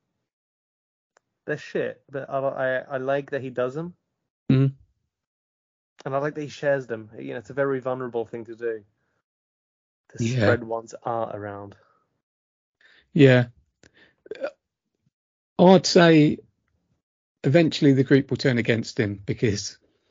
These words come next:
Speaker 2: that's what happened. So there
Speaker 1: No,
Speaker 2: was
Speaker 1: I
Speaker 2: a
Speaker 1: hope
Speaker 2: spell.
Speaker 1: so.
Speaker 2: There, there was a spell when the group first started that people kept putting on,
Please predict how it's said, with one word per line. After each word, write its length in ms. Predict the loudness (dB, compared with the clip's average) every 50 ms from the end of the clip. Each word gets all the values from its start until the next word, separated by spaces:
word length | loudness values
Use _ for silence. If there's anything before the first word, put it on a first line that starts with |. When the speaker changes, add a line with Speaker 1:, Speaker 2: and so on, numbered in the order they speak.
| _ _ _ _ 0
Speaker 2:
that's 320 | 2 2 2 0 -6 -10 -12 -12 -6
what 200 | -2 -2 0 0
happened. 380 | -2 -4 -6 -6 -6 -6 -6 -4
So 280 | 0 2 2 4 2
there 180 | 4 4 4 6
Speaker 1:
No, 60 | 6
Speaker 2:
was 120 | 4 4
Speaker 1:
I 20 | 2
Speaker 2:
a 40 | 0
Speaker 1:
hope 120 | 0 0
Speaker 2:
spell. 140 | 0 0 0 0
Speaker 1:
so. 220 | -2 -4 -10 -16 -20 _ _ _ _ -2
Speaker 2:
There, 200 | 0 2 2 2
there 140 | 4 2 2
was 120 | 2 0
a 40 | -2
spell 400 | -4 -6 -4 0 2 2 4 4
when 180 | 4 4 4 2
the 80 | 2 0
group 400 | 0 2 2 2 2 2 -2 -6
first 340 | -6 -2 -2 -2 -2 -2
started 640 | -4 -4 -2 -2 -2 -2 -4 -4 -6 -6 -6 -8 -10 -16 _ _ -20 -20 -20 _ _ -6
that 160 | -6 -6 2
people 520 | 4 4 4 4 4 2 0 0 0 -2 _ _ _ _ _ _ -14
kept 420 | -6 -2 -2 -2 -2 -4 -10 -10
putting 360 | -4 -2 0 0 0 0 0 2
on, 360 | 2 0 0 -2 -4 -6